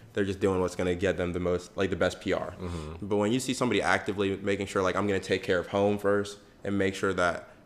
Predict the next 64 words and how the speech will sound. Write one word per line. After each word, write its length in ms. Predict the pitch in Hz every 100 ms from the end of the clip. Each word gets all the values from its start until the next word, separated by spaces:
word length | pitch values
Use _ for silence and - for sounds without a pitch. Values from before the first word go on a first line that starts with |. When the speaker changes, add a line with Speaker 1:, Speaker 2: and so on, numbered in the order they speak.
| - - - - - -
Speaker 1:
I 100 | 104
don't 160 | 104
forget 280 | 101 95 90
these 160 | 101 -
people 260 | 104 95
too," 400 | 92 104 101 98 - - -
that 240 | 110 104
shows 480 | - 107 101 95 95
a 120 | 90
lot 220 | 95 92
of 60 | 90
good 160 | 90 87
character 440 | 92 87 87 87
Speaker 2:
For 80 | 87
Speaker 1:
there. 40 |
Speaker 2:
sure. 260 | 92 90 64 - 107
Speaker 1:
Like, 120 | 107
it 60 |
shows 220 | 104 123 107
that 100 | 95
you 120 | 98
really 240 | 104 98
do 180 | 87 98
care 260 | 92 95 90
and 120 | 87
stuff. 260 | 85 82 -
So, 300 | 95 87 - - -
'cause 140 | 117
Delonte 380 | 110 139 - 131
West 160 | 131 113
was 80 | 104
a 60 |
part 220 | - 107
of, 60 | 104
like, 120 | 101
I 80 | 104
know 140 | 123 113
all 180 | 95
these 140 | 110 107
N 80 | 107
B 80 |
A 80 | 104
players 220 | 107 95
talk 260 | 90 98 123
about 200 | 98 90
it, 40 |
like, 180 | 87 87
but 120 | 98
they're, 100 | 117
like, 160 | 143 123
an 60 | 98
N 100 | 104
B 80 | 95
A 120 | 92
family 360 | 98 95 90 87
for 160 | 87
real. 200 | 90 107
Like, 240 | 95 90 90
players 200 | 104 98
on 80 | 98
different 220 | 90 87
teams, 340 | 107 104 101
coaches, 420 | 98 101 98 98 98 - - -
like, 160 | 90